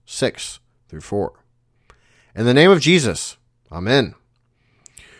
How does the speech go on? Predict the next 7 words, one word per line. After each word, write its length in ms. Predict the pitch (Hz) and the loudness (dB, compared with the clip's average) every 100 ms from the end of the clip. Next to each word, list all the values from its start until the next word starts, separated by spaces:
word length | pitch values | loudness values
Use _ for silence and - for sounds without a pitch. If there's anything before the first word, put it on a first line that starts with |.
| _ 101 | _ -2
When 140 | 117 | 4
Holy 260 | 156 240 247 | 8 8 6
Scripture 500 | - 123 - 120 123 | 4 2 2 2 2
addresses 480 | 110 123 - 160 | 6 4 6 0
parents, 540 | - 90 80 92 - - _ _ _ _ - | 2 -2 -2 -10 -10 -14 _ _ _ _ -12
this 420 | 107 143 190 - | 4 6 6 4
is 260 | 226 185 | 0 -2